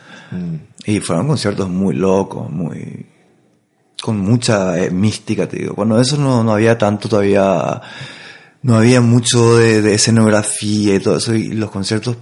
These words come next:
Speaker 2: yo creo que aún así eran más, más potentes, porque una luz perdidita hacía mucho más que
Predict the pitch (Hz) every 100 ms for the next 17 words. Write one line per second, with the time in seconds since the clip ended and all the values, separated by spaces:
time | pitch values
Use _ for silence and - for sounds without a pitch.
0 | - - 113 117 110 101 95 110 - 101
1 | - 113 95 104 104 95 98 - - -
2 | 92 110 104 - 69 - - - - 76
3 | - 127 113 127 127 120 104 110 117 117
4 | 98 104 110 110 110 98 98 - 82